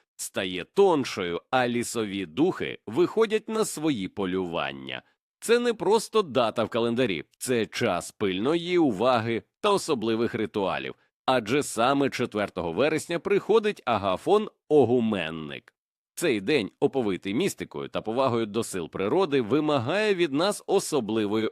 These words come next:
обережності та знання стародавніх звичаїв. Адже недарма наші предки вірили, що саме цього дня духи лісу, прокинувшись від літньої дрімоти, особливо активні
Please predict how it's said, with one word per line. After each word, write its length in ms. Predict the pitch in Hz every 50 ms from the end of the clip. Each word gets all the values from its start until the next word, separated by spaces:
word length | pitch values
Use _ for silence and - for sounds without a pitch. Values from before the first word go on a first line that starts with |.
| - -
обережності 880 | 135 127 110 104 110 107 123 165 196 151 123 113 92 - - - 98
та 260 | 92 - - 120 110 104
знання 460 | 90 104 107 104 101 95 95 98 95
стародавніх 680 | - - - 107 101 98 80 82 78 78 82 90 95 98
звичаїв. 540 | 98 123 156 151 117 - - 69 58 50 - _ _ _ _ _
Адже 380 | - 143 147 135 107 117 147 147
недарма 720 | 135 135 131 113 123 120 117 120 113 113 107 98 82 - - _ _
наші 420 | 98 113 131 123 107 - - 98
предки 440 | - - 120 101 92 - - - 113
вірили, 380 | 107 117 127 117 113 107 104 98
що 160 | - - 113
саме 320 | - - 139 139 135 127
цього 280 | 117 - 147 131 131 127
дня 380 | 117 98 117 123 120 110 92 80
духи 400 | 82 87 123 113 - - 87 78
лісу, 480 | 76 87 131 196 - - - 98 76 - _ _ _ _ _
прокинувшись 760 | - 156 156 139 - 156 151 117 107 90 - - 95 - -
від 160 | 107 101 92
літньої 340 | 98 98 - - 87 87 85
дрімоти, 540 | 80 120 160 180 - 92 87 - 80 67 - _ _
особливо 760 | 123 123 120 - 120 104 92 127 160 190 190 190 185 - - -
активні 760 | 120 110 - - - - - 135 123 107 101 120 131 131 -